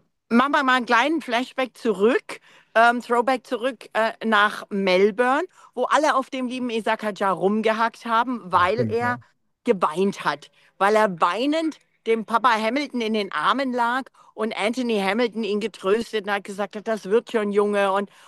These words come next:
Speaker 1: und alle haben auf ihn einge-, und haben gesagt, „Oh mein Gott, Red Bull, was habt ihr euch da für einen geholt?“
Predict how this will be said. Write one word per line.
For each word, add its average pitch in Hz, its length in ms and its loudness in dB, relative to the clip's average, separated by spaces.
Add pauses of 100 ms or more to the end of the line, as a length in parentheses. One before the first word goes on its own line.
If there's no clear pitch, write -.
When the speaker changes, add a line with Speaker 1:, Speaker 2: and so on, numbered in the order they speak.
Speaker 1:
und 233 140 -4 (120)
alle 330 180 4
haben 285 220 2
auf 247 160 0
ihn 240 140 -4
einge-, 233 300 -2
und 208 160 -4
haben 208 140 -6
gesagt, 196 300 -6
„Oh 214 40 -2
mein 196 200 0
Gott, 185 180 2
Red 180 180 -4
Bull, 214 140 -2
was 190 180 -2
habt 214 220 -4
ihr 180 60 -2
euch 180 140 -4
da 175 160 0
für - 160 -4
einen 175 200 -2
geholt?“ 160 360 -2